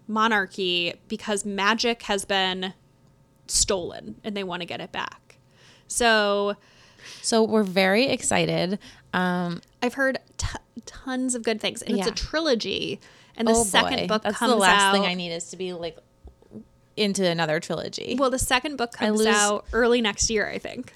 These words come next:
Speaker 2: I become so an-, antisocial whenever I get a trilogy in my hands.
Speaker 1: Well,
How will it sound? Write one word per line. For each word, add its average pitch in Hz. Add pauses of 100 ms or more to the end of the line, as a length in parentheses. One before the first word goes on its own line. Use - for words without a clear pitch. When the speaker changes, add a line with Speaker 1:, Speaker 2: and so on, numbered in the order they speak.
Speaker 2:
I 202
become 226
so 185
an-, 180
antisocial 180
whenever 170
I 92
get -
a -
trilogy -
in -
my -
hands. -
Speaker 1:
Well, 214